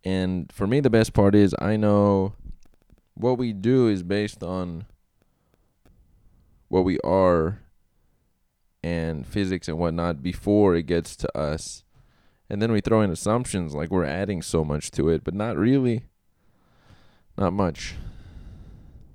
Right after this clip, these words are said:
It just follows rules. Tesla was mentioned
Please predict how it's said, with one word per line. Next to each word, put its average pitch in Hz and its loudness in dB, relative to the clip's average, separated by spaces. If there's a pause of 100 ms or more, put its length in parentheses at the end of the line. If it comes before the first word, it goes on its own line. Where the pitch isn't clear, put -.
(1800)
It - -8
just - -4
follows 101 4
rules. 90 2 (1300)
Tesla 120 4
was 113 4
mentioned 113 -2